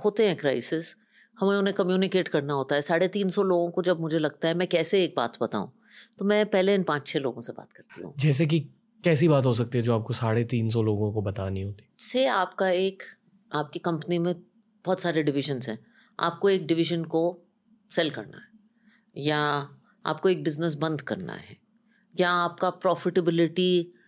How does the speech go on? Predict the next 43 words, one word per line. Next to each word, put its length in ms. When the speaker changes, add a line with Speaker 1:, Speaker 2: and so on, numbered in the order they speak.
Speaker 1:
जितना 360
होना 360
चाहिए 300
था 160
साल 300
का 200
उतना 540
है 220
नहीं। 200
ऐसी 240
बहुत 220
सारी 240
बैड 260
न्यूज़ 220
तो 60
बहुत 240
होती 220
है 100
और 100
ये 100
हमें 200
बतानी 340
पड़ती 300
है। 60
अ, 400
तो 80
कैसे 240
बताएं? 360
या 120
आपके 420
यहाँ 160
एक 240
बहुत 220
इंपॉर्टेंट 540
टीम 160
मेंबर 360
है 100
जो 120
छोड़ 280
के 140
जा 140
रहा 140
है, 100